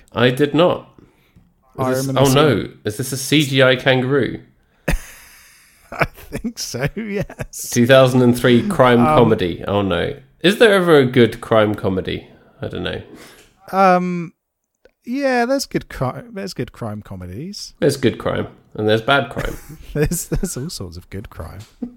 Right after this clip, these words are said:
Speaker 2: <laughs> Um,
Speaker 1: An
Speaker 2: no,
Speaker 1: animated
Speaker 2: you've got
Speaker 1: sequel titled Kangaroo Jack G'day U S A was produced and released on video in two thousand and four. That's cursed knowledge, isn't it? <laughs>
Speaker 2: That is,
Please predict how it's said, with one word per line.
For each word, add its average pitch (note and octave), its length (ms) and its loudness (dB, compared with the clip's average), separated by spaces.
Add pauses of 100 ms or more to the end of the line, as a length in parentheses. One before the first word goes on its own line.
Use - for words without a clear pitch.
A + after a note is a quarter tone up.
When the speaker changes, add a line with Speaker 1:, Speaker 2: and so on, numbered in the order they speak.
(240)
Speaker 2:
<laughs> A3 100 -6 (680)
Um, D3 440 2 (220)
Speaker 1:
An A2+ 80 2
Speaker 2:
no, B2 80 8
Speaker 1:
animated E3 400 6
Speaker 2:
you've C3+ 100 -2
got - 80 6
Speaker 1:
sequel C3 380 4
titled G2+ 580 -2
Kangaroo A#2+ 460 2
Jack - 440 0
G'day A#2 440 4
U A#2+ 180 6
S A#2+ 180 2
A G#2+ 280 4
was F#2 180 -8
produced G#2 500 -4
and G#2+ 80 -2
released G#2+ 320 0
on G2+ 140 0
video C#3 340 4
in A2 120 2
two A2 180 -4
thousand G#2 280 -2
and G#2 120 -4
four. F#2 420 -4 (280)
That's G#2+ 500 -2
cursed G2 340 -2
knowledge, F#2+ 540 -4
isn't G#2+ 220 -6
it? - 280 -2
<laughs> - 20 -20 (840)
Speaker 2:
That - 220 -4
is, - 400 -8